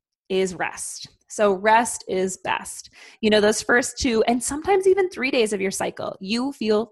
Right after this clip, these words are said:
tired. You know, naps sound like a wonderful idea and workouts sound extremely hard. So instead of pushing through that really tired feeling, rest.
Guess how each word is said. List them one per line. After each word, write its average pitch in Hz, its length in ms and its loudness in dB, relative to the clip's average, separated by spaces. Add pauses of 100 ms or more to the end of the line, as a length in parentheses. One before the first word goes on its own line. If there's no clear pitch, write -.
tired. - 300 -4 (540)
You 208 100 4
know, 202 140 6
naps 208 600 2
sound 208 220 4
like 214 120 0
a 185 40 2
wonderful 196 460 -4
idea 185 420 -2 (100)
and 208 200 2
workouts - 480 -2 (100)
sound 185 420 -2
extremely 180 600 -8
hard. - 260 -6 (560)
So 240 100 0
instead 233 240 0
of 339 160 -2
pushing 262 580 -4
through 202 320 0
that 190 160 2 (100)
really 208 460 -2
tired 185 400 -2
feeling, 185 420 -4 (500)
rest. - 560 -10